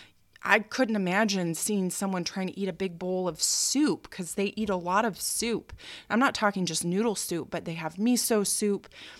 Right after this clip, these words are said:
They have soup with almost every meal. And then they have these little vegetable dishes. I just, it,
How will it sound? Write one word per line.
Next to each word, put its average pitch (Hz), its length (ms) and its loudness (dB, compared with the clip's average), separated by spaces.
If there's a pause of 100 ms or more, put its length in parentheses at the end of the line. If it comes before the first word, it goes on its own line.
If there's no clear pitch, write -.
(140)
They 254 100 2
have 269 140 4
soup 294 280 2
with 196 140 0
almost 190 400 0
every 160 300 -2
meal. 214 440 0 (440)
And 190 100 2
then 196 80 4
they 190 100 2
have 190 200 0
these 185 200 -2
little 208 280 2
vegetable 202 600 0
dishes. 196 640 2
I - 80 -2
just, - 360 0
it, 226 120 -4